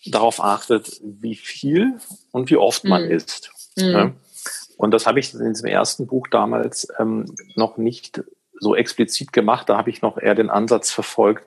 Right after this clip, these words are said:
Speaker 1: zu sagen, „Leute, checkt doch einfach mal, ähm, wie viel ihr über den Tag esst, indem ihr das mal aufschreibt.“ Das ist ein klassisches Ernährungsprotokoll.
Speaker 2: Ja.
Speaker 1: Das kann jeder machen. Aber macht kaum jemand, weil es einfach immer noch zu aufwendig ist.
Speaker 2: Mhm.
Speaker 1: Ähm,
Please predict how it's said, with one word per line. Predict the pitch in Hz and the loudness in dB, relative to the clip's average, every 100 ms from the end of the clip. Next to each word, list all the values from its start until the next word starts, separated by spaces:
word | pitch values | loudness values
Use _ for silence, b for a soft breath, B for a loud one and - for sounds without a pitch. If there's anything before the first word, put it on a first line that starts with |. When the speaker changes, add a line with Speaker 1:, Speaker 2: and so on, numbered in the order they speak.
| B B B B | B B B B
Speaker 1:
zu | - | -6
sagen, | 101 104 104 107 | 0 2 2 2
„Leute, | 101 110 - | 2 0 -2
checkt | - 120 - | -2 -2 0
doch | 110 107 | 0 2
einfach | 107 110 104 | -2 -2 -6
mal, | 107 101 98 101 - - | -2 2 4 2 0 -2
ähm, | 98 95 95 92 | 2 2 0 0
wie | 104 | 0
viel | 98 - 127 | 2 2 0
ihr | - 95 92 92 - | 2 4 4 0 -2
über | 92 | -2
den | 92 | 0
Tag | - 95 - _ | -2 -4 -6 _
esst, | 107 110 - - | 0 0 0 -4
indem | 101 101 101 | 0 0 2
ihr | |
das | 98 - | 2 0
mal | 95 | -2
aufschreibt.“ | - 98 117 - - 85 113 - | 2 2 2 -4 -2 -2 -2 -4
Das | - | -10
ist | |
ein | - | -2
klassisches | 101 98 107 101 98 | 0 0 -2 0 2
Ernährungsprotokoll. | 98 104 110 - - 104 95 - 98 127 B B B | 2 2 0 -6 -4 -2 0 2 2 2 B B B
Speaker 2:
Ja. | 196 190 | -2 0
Speaker 1:
Das | 190 | 0
kann | 113 104 | -2 4
jeder | 113 107 | 4 4
machen. | 98 104 127 127 B B B _ - | 4 0 -2 -12 B B B _ 0
Aber | 107 107 | 4 4
macht | 113 - | 2 0
kaum | 107 101 | 0 0
jemand, | 107 107 104 | 0 -2 0
weil | 101 101 | 2 2
es | |
einfach | 107 101 - | 2 -2 -2
immer | 101 101 | -2 0
noch | 92 | -2
zu | - - | -2 0
aufwendig | 87 90 - 80 80 - | 2 0 -4 -4 -6 -6
ist. | - - - _ _ _ _ _ | -8 -8 -14 _ _ _ _ _
Speaker 2:
Mhm. | 214 202 180 190 _ - - | -2 0 -2 -6 _ -16 2
Speaker 1:
Ähm, | 92 95 92 | 4 4 0